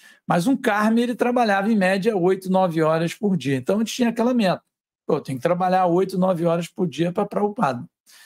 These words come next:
Então, a gente acordava, ia, e, olha só, e não era só, a, a, aqui a pergunta é: é, tempo de ler livro, mas olha só, a gente, nós tínhamos tempo de ir no Mangalarte, nós tínhamos tempo de ir na, no Tulasi Puja,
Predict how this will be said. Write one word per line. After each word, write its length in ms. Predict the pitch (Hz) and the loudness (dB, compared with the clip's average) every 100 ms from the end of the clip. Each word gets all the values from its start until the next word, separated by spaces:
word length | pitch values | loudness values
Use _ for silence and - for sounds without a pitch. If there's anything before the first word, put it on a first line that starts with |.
| _ | _
Então, 120 | - | -4
a 20 | 160 | 0
gente 140 | 196 | 0
acordava, 540 | 185 240 196 202 202 | 0 0 2 0 0
ia, 160 | 160 151 _ - | 0 -4 _ -4
e, 180 | 165 170 | -4 -2
olha 180 | 165 220 | -2 0
só, 220 | - 180 | 0 2
e 80 | 170 | 2
não 120 | 180 | 2
era 180 | 220 262 | 2 0
só, 480 | - 208 226 196 - _ _ _ _ - | 0 0 2 0 -4 _ _ _ _ -8
a, 60 | - 165 165 160 | -4 -2 -2 -2
a, 40 | |
aqui 200 | 156 - | -2 -2
a 60 | 220 | 0
pergunta 600 | 220 185 151 202 202 180 | 2 0 2 0 2 0
é: 380 | 151 139 127 - _ _ _ _ _ _ - | 2 2 0 -4 _ _ _ _ _ _ -4
é, 240 | - 143 | 0 0
tempo 420 | 139 - 208 233 240 | -2 0 0 2 0
de 140 | 175 | 2
ler 120 | 220 | 2
livro, 260 | 240 202 147 | 2 0 0
mas 160 | 143 | -2
olha 140 | 190 220 | 0 0
só, 180 | - 151 | 0 0
a 140 | 160 | 0
gente, 160 | 165 - 160 | -2 -2 0
nós 200 | 180 170 | 0 0
tínhamos 240 | 220 214 | 0 0
tempo 340 | - 175 170 | 0 -2 0
de 180 | 156 139 | -2 0
ir 100 | 175 | 0
no 100 | 240 | 2
Mangalarte, 680 | 208 175 156 123 120 117 - _ _ _ _ - | 2 2 2 0 -2 -4 -8 _ _ _ _ -4
nós 160 | 143 | -2
tínhamos 340 | - 196 220 170 | 0 0 0 0
tempo 400 | 190 190 - 175 | 0 0 0 -2
de 160 | 135 | 0
ir 240 | 151 160 147 | 0 2 0
na, 180 | 143 | 0
no 140 | 147 143 | 0 -2
Tulasi 460 | - 240 233 - | 0 0 0 -2
Puja, 480 | 165 - 139 123 131 | -6 0 0 0 -4